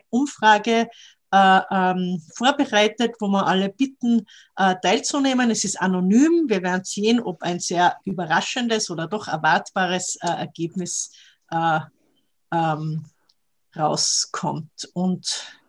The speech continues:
genau. Und sehen da schon, und sehen da, was da passiert. Genau.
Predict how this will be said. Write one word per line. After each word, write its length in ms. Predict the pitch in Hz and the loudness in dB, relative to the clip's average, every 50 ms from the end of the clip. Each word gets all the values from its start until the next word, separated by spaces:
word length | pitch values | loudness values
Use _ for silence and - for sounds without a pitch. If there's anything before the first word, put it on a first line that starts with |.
| _ _ _ | _ _ _
genau. 380 | - 208 185 160 127 - - - - _ _ _ _ _ _ _ _ _ _ _ _ _ _ _ _ _ _ _ _ _ _ _ _ _ _ _ _ _ _ _ _ _ _ _ _ _ _ _ _ _ _ _ _ _ _ _ | 0 0 0 0 -2 -8 -10 -16 -20 _ _ _ _ _ _ _ _ _ _ _ _ _ _ _ _ _ _ _ _ _ _ _ _ _ _ _ _ _ _ _ _ _ _ _ _ _ _ _ _ _ _ _ _ _ _ _
Und 260 | 175 175 175 165 - | -12 -12 -12 -10 -8
sehen 240 | - - 175 180 185 | -2 0 0 0 0
da 140 | 185 170 | -2 -4
schon, 340 | - - - 165 165 170 - - _ _ _ _ _ _ _ _ _ _ _ _ _ _ _ | -6 -6 -6 -6 -6 -6 -10 -12 _ _ _ _ _ _ _ _ _ _ _ _ _ _ _
und 180 | 180 175 160 | -12 -12 -10
sehen 300 | - - 160 156 160 160 | -10 -8 -8 -6 -6 -4
da, 240 | 160 160 147 160 135 - _ _ | -4 -4 -6 -8 -10 -14 _ _
was 200 | - - 131 - | -16 -14 -14 -14
da 120 | - - - | -14 -16 -16
passiert. 520 | - - - - - - - - - - - | -14 -12 -10 -10 -10 -10 -12 -16 -16 -18 -16
Genau. 280 | - - - - - | -16 -16 -16 -16 -18